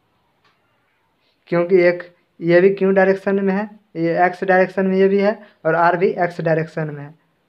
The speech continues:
तो इस दोनों का sum कर देंगे इस sum means इसका resultant होता है, दोनों का sum means इसका resultant हो जाता है, Q plus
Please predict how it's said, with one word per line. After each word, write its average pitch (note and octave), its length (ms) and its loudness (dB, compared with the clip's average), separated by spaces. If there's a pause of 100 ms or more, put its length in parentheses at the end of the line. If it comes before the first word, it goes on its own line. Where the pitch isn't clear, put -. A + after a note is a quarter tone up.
(140)
तो F3 60 -8
इस E3+ 200 -4
दोनों F3+ 260 2
का F#3 160 0
sum F#3+ 240 -2
कर F#3 180 0
देंगे F#3 240 -4 (380)
इस E3 140 -12
sum G3 140 0
means G#3+ 340 -4
इसका E3+ 260 -2
resultant E3+ 480 -2
होता D#3 160 -6
है, D3+ 60 -8
दोनों F3 200 -2
का F3+ 140 -2
sum F#3+ 180 -6
means G#3+ 280 -6
इसका E3 200 -10
resultant E3+ 520 -2
हो D#3 60 -4
जाता D3+ 220 -8
है, C#3+ 60 -20 (440)
Q G3 240 2
plus F3 360 0